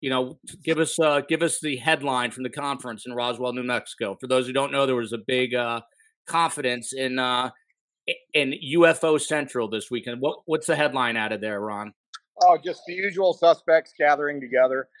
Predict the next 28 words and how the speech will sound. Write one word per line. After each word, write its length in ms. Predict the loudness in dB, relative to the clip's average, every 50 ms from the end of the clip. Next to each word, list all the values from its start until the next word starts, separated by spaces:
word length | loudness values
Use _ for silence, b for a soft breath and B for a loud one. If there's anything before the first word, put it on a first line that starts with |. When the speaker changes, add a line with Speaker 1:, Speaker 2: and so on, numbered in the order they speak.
| b b b -2
Speaker 2:
Um, 320 | 2 2 2 2 0 -6 -6 2 2
I 80 | 2
came 280 | 2 2 0 0 0 0
because 300 | -4 -4 -4 -4 -6 -4 -6
my 140 | -6 -4 -4
movie 260 | -4 -6 -8 -8 -10 -10
was 200 | -10 -10 -10 -12 -16 -20 -10
selected 220 | -4 -2 -2 -2 _ _ _ _ _ 4
by 120 | 4 4
their 180 | 6 4 -2 -2
film 240 | -4 -6 -6 -6 -2 -2 -2
festival, 380 | -2 -2 -6 _ -4 -4 -4
so, 400 | -4 -4 -4 -2 -2 -2 -2 -4 _ _ _ -20 -20 _ -20 _ -4 -2
um, 240 | -2 -2 -2 -4 -8 -8
and 100 | -4 0
I 80 | 2 2
have 160 | 2 2 0 _
to 40 | -6
go 140 | -4 -4
to 80 | -4 -4
the 100 | -8 -10 _ _ _ _ _ _ _ _ _ _ -12
dinner 140 | -12 -12 -10
in, 60 | -8
like, 140 | -8 -8 -8 _
two 160 | -16 -16 -12
minutes. 400 | -12 -10 -8 -8 -10 _ -16 -14 -6
But, 160 | -6 -6 -6 _ -2 0
um, 220 | 0 0 0 -2